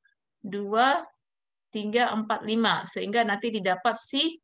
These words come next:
G. Karena ini dia capaiannya si G ini ya. Sampai dia ke sini. Dari mana, eh, akan, eh, rutenya ataupun titik-titik mana saja yang akan didahulukan untuk mencapai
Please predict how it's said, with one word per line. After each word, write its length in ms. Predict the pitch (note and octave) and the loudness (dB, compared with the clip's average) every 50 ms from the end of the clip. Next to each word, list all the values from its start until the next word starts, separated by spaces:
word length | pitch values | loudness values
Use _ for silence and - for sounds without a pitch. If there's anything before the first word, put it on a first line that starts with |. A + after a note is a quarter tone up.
| _ - _ | _ -20 _
G. 380 | - F3+ G#3+ G3 E3+ - - - | -4 0 2 2 2 2 -2 -6
Karena 240 | F3+ F#3 F#3+ F#3+ | -6 -6 -4 -4
ini 220 | G#3 G#3+ G#3+ G#3 G3 | -4 -4 -4 -4 -2
dia 220 | F#3+ F#3 E3+ - - | -4 -4 -4 -6 -6
capaiannya 560 | - G3 F#3 - F#3 F3+ F3+ F3+ F3 D#3+ E3+ | -8 -8 -6 -6 -6 -4 -4 -4 -4 -6 -6
si 240 | - - F#3+ F3 F3 | -8 -8 -8 -6 -4
G 160 | F3+ E3+ E3 | -4 -4 -4
ini 220 | F3 F3+ E3+ E3 F#3+ | -4 -4 -4 -4 -4
ya. 100 | A3+ - - _ _ - - _ _ _ _ | -6 -6 -8 _ _ -20 -20 _ _ _ _
Sampai 400 | - G3 F#3+ G#3 G#3 G#3+ G#3 G3+ | -6 -4 -4 -2 0 -2 0 0
dia 140 | G3+ G3 F#3+ | 0 -2 -2
ke 100 | G3+ G3 | -4 -4
sini. 320 | - G#3+ G3+ G3 F#3+ F3 | -2 -2 -2 0 0 0
Dari 220 | F3+ G3 G3+ G#3 G#3 | 2 2 2 2 2
mana, 260 | A3+ B3 C4 C4 B3+ A#3+ | 2 2 4 4 2 2
eh, 260 | - - - G#3+ G#3 G#3 - | 0 0 0 0 0 0 -2
akan, 380 | - G3+ G3 - - - D#3+ - - - _ - - - - - - - _ _ _ - | -4 -4 -4 0 2 2 2 2 0 -6 _ -20 -20 -20 -20 -20 -20 -20 _ _ _ -2
eh, 180 | G#3 G3+ G3+ G#3 A3+ | 0 2 2 4 4
rutenya 720 | A3+ A3 G#3+ G#3+ A3+ A3+ A3+ A3 A3+ A#3+ A3 F#3+ - - - F#3+ | 4 2 2 4 6 8 8 8 6 6 6 4 4 2 0 -2
ataupun 500 | - - G3+ G3+ - A#3+ A#3+ A#3+ A#3 A#3+ - | -2 -4 -6 -4 -2 0 0 0 0 -2 -4
titik-titik 540 | - A#3 A3 A3 A3 - - A3+ A3+ A3 G3 | -6 -6 -4 -4 -6 -6 -4 -4 -4 -2 0
mana 260 | A3 G#3+ G#3 G#3 A3 | 0 0 2 0 0
saja 480 | A3+ G#3+ G#3+ G3 G3 G3 B3 B3+ C4 C4 C4 - _ _ _ _ _ _ | 0 0 -2 -2 0 2 2 2 2 2 -2 -6 _ _ _ _ _ _
yang 240 | - G3+ G3+ G3+ - | -4 -2 -2 -2 -2
akan 380 | - G3 G3 - A3 A3 A3+ | -4 -4 -4 -2 -2 0 0
didahulukan 760 | G#3+ G#3 G3 G3 G3 G3 G3 F#3 F3+ E3 - - A#3+ D4 F#4 G4 - - - - - _ _ _ - - | 0 -2 -2 -4 -4 -2 -4 -4 -6 -4 2 4 4 4 4 2 -4 -12 -20 -20 -20 _ _ _ -8 -6
untuk 260 | G3 G3+ A3+ A#3+ - | -4 -2 -2 -2 -2
mencapai 720 | - F#3+ F#3+ F#3+ - G#3 F3+ F3+ - - A#3+ C4+ C4+ - | -2 -4 -6 -4 -2 -2 -4 -2 2 2 4 4 4 0